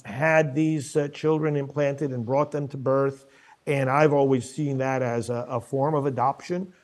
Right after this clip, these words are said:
uh, a form of rescue, a form of, uh, saying yes to the life, not yes to the sin of separating the, the unitive and the procreative, uh,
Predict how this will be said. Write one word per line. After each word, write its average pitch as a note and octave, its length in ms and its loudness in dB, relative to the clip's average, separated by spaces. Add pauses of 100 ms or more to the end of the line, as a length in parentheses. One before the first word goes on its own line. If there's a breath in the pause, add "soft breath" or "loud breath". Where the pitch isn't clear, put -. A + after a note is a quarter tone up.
(120 soft breath)
uh, B2 260 -2
a B2 60 -2
form C#3+ 360 2
of A#2+ 120 0
rescue, D#3 680 2
a A#2 100 -2
form C3+ 460 -2
of, A#2+ 520 -2 (320 soft breath)
uh, A#2+ 460 -4
saying C#3 560 -2
yes C#3+ 680 -2 (300)
to F#3 220 4
the D3+ 160 6
life, D#3 460 4
not G3+ 340 4
yes A3 360 6
to F#3+ 120 6
the C#3+ 140 2
sin G#3+ 380 2
of C3+ 100 0
separating D3+ 840 0 (380)
the, D#3 260 6
the C#3+ 140 0
unitive D#3 520 4
and C3+ 100 -4
the C3+ 40 -2
procreative, C#3 840 2
uh, B2 240 -2